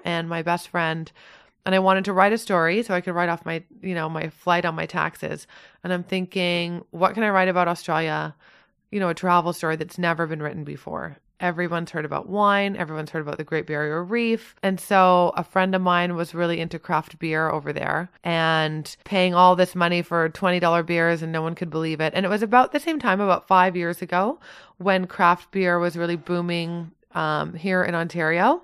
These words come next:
My best friend actually organized for us to visit eight breweries in two days in Sydney. And we've always drank a ton of beer together since high school, since we were far too young. Um, and so we loved it. And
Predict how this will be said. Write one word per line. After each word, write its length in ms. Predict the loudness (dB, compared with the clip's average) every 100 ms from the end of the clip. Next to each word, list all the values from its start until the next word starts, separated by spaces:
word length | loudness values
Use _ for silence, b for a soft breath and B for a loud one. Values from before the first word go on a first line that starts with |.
| 0
My 120 | 2
best 300 | 4 2 2
friend 200 | 2 4
actually 300 | 2 0 -2
organized 640 | 0 0 0 0 -2 -6 -4
for 220 | 0 0
us 160 | 0 -4
to 160 | -6
visit 380 | -2 -2 -2 -2 -4
eight 220 | -4 -2
breweries 360 | 0 0 0
in 100 | -4
two 200 | -6 -2
days 240 | 0 0 -2
in 80 | -6
Sydney. 560 | -6 -4 -4 -4 -4 B B B B 0
And 200 | 2 4
we've 260 | 2 2 4
always 360 | 6 6 4 2
drank 260 | -2 -2
a 60 | -6
ton 320 | -6 -2 -2
of 60 | 0
beer 140 | 0
together 380 | 0 0 0 -2
since 240 | -4 -8
high 200 | -4 -4
school, 460 | -4 -6 -2 0 0
since 380 | -4 -8 -8 -6
we 100 | -4
were 120 | -4
far 260 | 0 0 0
too 140 | -4
young. 380 | -2 -2 -2 -6 B B B B B 0
Um, 680 | 4 6 6 4 0 -6 -10 _
and 240 | 0 0 0
so 240 | 2 4
we 120 | 4
loved 340 | 6 6 6 4
it. 340 | 4 4 0 _
And 720 | -2 2 2 2 0 -2 -8